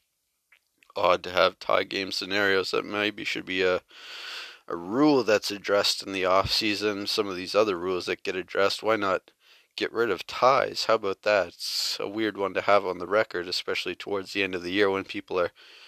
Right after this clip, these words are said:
fighting for playoff spots, but I wasn't mad at it considering the Ravens need all the help they can get to get into the playoffs right now. So thank you, Detroit Lions.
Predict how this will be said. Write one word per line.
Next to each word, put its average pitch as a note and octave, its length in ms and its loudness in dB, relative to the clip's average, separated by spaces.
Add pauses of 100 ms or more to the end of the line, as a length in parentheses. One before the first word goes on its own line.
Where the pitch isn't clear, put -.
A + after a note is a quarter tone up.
(280)
fighting F#2+ 540 2
for - 180 -8
playoff G2 520 4
spots, - 520 0
but F2+ 260 0 (260)
I F#2+ 40 -2
wasn't G2+ 280 -6
mad G2+ 260 4
at F#2 220 2
it G2 120 -2
considering F#2 680 -4 (640)
the E2 80 -6
Ravens F#2 520 2
need F2+ 320 -6
all F2+ 160 2
the E2+ 120 -6
help F#2 260 2
they E2 140 -10
can D#2+ 340 -16
get A2+ 260 2
to - 80 -10
get E2 200 -6
into E2 180 -12
the - 140 -16
playoffs F2+ 500 0
right F2+ 160 0
now. G2+ 240 2
So F#2 240 0
thank F#2 400 -4
you, F2 140 -10
Detroit F2+ 480 -4
Lions. G#2+ 480 0